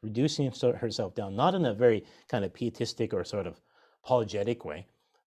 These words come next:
but just really, really humble. Let him recall how little he is able to do in time of desolation, and when he is left without such grace or consolation. On the other hand, one who suffers desolation,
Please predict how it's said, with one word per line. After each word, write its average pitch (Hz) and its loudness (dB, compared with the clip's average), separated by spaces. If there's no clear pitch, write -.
but 120 -8
just 131 -4
really, 127 2
really 113 -4
humble. 139 -8
Let 147 6
him 165 4
recall 151 8
how 131 6
little 147 6
he 151 6
is 123 4
able 131 4
to 113 -4
do 127 6
in 98 -10
time 110 -4
of 101 -4
desolation, 127 -2
and 104 -10
when 104 -4
he 110 0
is 107 -4
left 135 4
without 120 4
such - -6
grace 117 0
or 113 -8
consolation. 120 -10
On 113 -6
the 139 4
other 202 6
hand, 101 -2
one 147 4
who 190 0
suffers 151 2
desolation, 143 -2